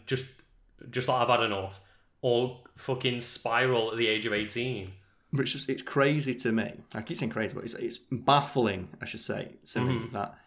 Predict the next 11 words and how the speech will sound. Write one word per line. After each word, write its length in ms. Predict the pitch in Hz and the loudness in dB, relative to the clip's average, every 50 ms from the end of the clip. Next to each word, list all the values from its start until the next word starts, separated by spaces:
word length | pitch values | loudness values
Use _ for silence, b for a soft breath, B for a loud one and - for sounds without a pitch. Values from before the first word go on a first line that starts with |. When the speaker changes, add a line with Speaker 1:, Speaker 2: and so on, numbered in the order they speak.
| b b b b b b b - | b b b b b b b -2
Speaker 2:
these 180 | 113 123 123 117 | 0 0 0 2
people 380 | - 135 123 117 117 120 110 104 | 2 2 2 2 2 0 0 2
who 100 | 107 107 | 2 0
are 120 | 113 - | 0 2
evidently 720 | - 120 113 117 113 110 110 113 113 113 113 113 110 113 - | 2 2 2 4 4 4 4 6 4 4 4 4 2 2 0
so 380 | - - - - 117 110 110 | -4 -4 0 2 2 2 2
selfish, 840 | 113 - - 107 101 110 110 - 127 123 139 147 147 - - - - - _ _ - - | 0 0 0 0 0 0 0 0 0 0 0 -2 -2 -6 -6 -8 -8 -12 _ _ -4 4
Speaker 1:
Yeah. 220 | 135 151 123 107 95 95 | 6 6 6 6 4 0
Speaker 2:
um, 240 | 95 92 95 - _ _ - - | -4 -6 -8 -12 _ _ -6 -2
and 280 | 110 110 113 113 113 | 0 0 0 0 -2
just 220 | - - - - | -4 -8 -8 -8